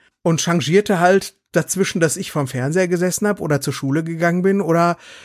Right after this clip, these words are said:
bei der Oma war oder sonst was mit meiner Familie gemacht hat.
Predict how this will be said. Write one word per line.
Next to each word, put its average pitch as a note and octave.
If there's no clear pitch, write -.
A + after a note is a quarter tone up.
bei D#3+
der F3+
Oma E3
war G2+
oder B2
sonst E3
was C3+
mit C3
meiner A#2+
Familie A2+
gemacht A2
hat. G2+